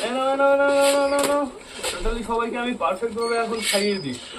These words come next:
বন্ধুরা, আমি হাসনার, আমি, আ, এ, হাসনা বলি কেন, আমি, আ, ফ্যান্সি বিক্রি করে দিচ্ছি, তার পেছনেও কারণ আছে। ফ্যান্সি ভাইরা seriously আমি কিনবো না আর। ফ্যান্সি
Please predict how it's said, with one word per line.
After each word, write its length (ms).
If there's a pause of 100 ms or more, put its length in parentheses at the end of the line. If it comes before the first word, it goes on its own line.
বন্ধুরা, 300
আমি 140
হাসনার, 580
আমি, 240
আ, 200
এ, 200
হাসনা 340
বলি 200
কেন, 140
আমি, 360
আ, 340 (280)
ফ্যান্সি 280
বিক্রি 280
করে 240
দিচ্ছি, 340
তার 180
পেছনেও 320
কারণ 300
আছে। 240 (420)
ফ্যান্সি 300
ভাইরা 300
seriously 600
আমি 120
কিনবো 380
না 80
আর। 120 (460)
ফ্যান্সি 260